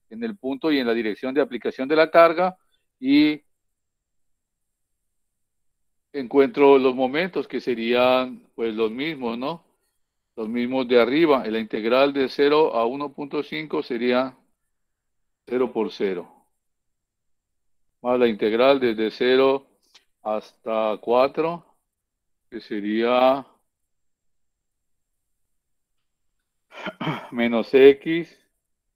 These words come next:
por menos X de X, así. Y entonces ya tenemos, ya tenemos delta B, ya tenemos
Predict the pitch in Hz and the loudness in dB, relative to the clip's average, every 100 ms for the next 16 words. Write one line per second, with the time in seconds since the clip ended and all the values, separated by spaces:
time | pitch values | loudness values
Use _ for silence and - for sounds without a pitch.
0 | _ _ _ _ _ _ _ _ 113 123 | _ _ _ _ _ _ _ _ 2 2
1 | 131 131 - 110 104 104 - 127 147 143 | 2 -2 -6 -10 -10 -12 -10 -6 -6 -4
2 | 117 110 113 120 139 165 - 127 _ 113 | -8 -4 0 2 0 -2 -12 -18 _ -20
3 | - 139 127 _ _ _ _ _ _ _ | -12 -12 -12 _ _ _ _ _ _ _
4 | _ _ _ _ _ _ _ _ _ _ | _ _ _ _ _ _ _ _ _ _
5 | _ _ _ _ _ _ _ _ _ _ | _ _ _ _ _ _ _ _ _ _
6 | _ _ _ _ _ _ _ _ _ _ | _ _ _ _ _ _ _ _ _ _
7 | _ _ _ _ _ - 127 147 147 156 | _ _ _ _ _ -6 -4 -4 -4 -2
8 | 151 151 147 135 143 147 131 - _ _ | -2 -2 0 2 4 2 0 -10 _ _
9 | _ _ _ _ _ _ _ _ _ _ | _ _ _ _ _ _ _ _ _ _
10 | _ _ _ _ _ _ 123 - 131 135 | _ _ _ _ _ _ -12 -8 -6 -4
11 | 131 110 120 123 147 147 160 175 175 _ | -4 -2 -4 0 0 2 2 0 -6 _
12 | _ _ _ _ _ _ _ - 117 123 | _ _ _ _ _ _ _ -16 -12 -8
13 | 117 123 123 127 120 110 _ | -6 -4 -2 0 0 -4 _